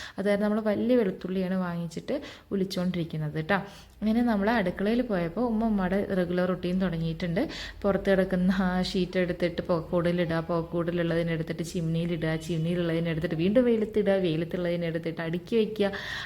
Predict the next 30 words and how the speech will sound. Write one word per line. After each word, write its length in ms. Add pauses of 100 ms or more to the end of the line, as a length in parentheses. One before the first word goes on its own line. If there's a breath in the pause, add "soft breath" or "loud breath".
(140 loud breath)
അങ്ങനെ 300
ഉമ്മാൻ്റെ 400
റുട്ടീൻ 360
രാവിലെ 280 (100)
തന്നെ 260
തുടങ്ങിയിട്ടുണ്ട് 640
ട്ടോ. 80 (360 loud breath)
അപ്പോൾ 140 (160)
ഈ 40 (140)
ഷീറ്റ് 400 (160)
നിങ്ങൾ 200 (140)
ഉണ്ടാക്കുന്നതും 640 (120)
ഒക്കെ 200
കണ്ടിട്ടുള്ളവരാണെങ്കിൽ, 1040 (120)
കണ്ടിട്ടുള്ളവരുണ്ടാവും, 1040 (360 loud breath)
ഇല്ലാത്തവരുണ്ടെങ്കിൽ 1200 (160)
ഒന്ന് 220
കമന്റ് 320
ചെയ്താൽ 300 (180)
ഇതിൻ്റെ 320
പ്രോസസ്സ് 420
നമ്മൾ 140 (100)
കാണിച്ചു 300
തരാം 200
ട്ടോ. 80 (420 loud breath)
അപ്പോൾ 160 (120)
നേരത്തെ 360 (160)
ഉണക്കി 380
വെച്ചിട്ട്, 320 (140)
നന്നായിട്ട് 520